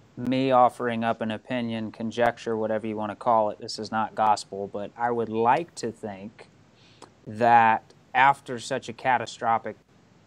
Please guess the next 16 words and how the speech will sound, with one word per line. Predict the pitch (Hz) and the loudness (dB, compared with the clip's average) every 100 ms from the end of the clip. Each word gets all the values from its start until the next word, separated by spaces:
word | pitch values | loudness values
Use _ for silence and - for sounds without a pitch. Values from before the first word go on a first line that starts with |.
| - | -6
catastrophic | 135 131 113 - 135 131 127 117 | -2 0 -2 -4 0 0 -2 -8
event | 104 101 120 113 | -8 -6 -8 -8
such | - - 135 - | -8 -4 -6 -6
as | 113 101 | -8 -8
this, | 104 151 120 101 - - - _ _ - _ _ _ - | -4 -2 -2 -4 -10 -14 -16 _ _ -20 _ _ _ -14
that | 110 120 117 117 117 - | -2 4 6 4 2 -4
we | 123 143 | -4 -2
as | 139 113 | -2 -4
a | |
country | - 143 139 - 123 | -6 -6 -6 -6 -6
would | 110 104 | -6 -6
learn | 117 117 | -6 -4
a | 110 | -4
lesson | 113 123 - 107 | -2 -2 -4 -10
from | - 104 | -8 -8
it | 101 | -8